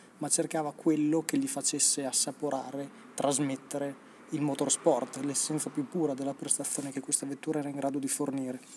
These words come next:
Cominciamo col volante, volante in pelle a tre razze, che è un, ha un disegno tradizionale per le vetture degli anni ottanta, infatti, eh, lo si rivede in tantissime vett-, vetture di quell'epoca. Quattro strumenti,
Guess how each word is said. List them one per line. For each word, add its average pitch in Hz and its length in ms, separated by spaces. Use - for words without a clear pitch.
Cominciamo 165 420
col 156 160
volante, 147 480
volante 143 460
in 139 240
pelle 147 500
a 135 320
tre 139 180
razze, 139 480
che - 100
è - 20
un, 151 320
ha - 80
un 151 160
disegno 151 400
tradizionale 147 800
per 139 160
le 139 120
vetture 139 420
degli 135 180
anni 135 160
ottanta, 139 420
infatti, 135 380
eh, 143 120
lo 135 160
si 139 160
rivede 139 300
in 139 120
tantissime 139 560
vett-, - 440
vetture 151 360
di 135 100
quell'epoca. 143 680
Quattro 175 320
strumenti, 143 680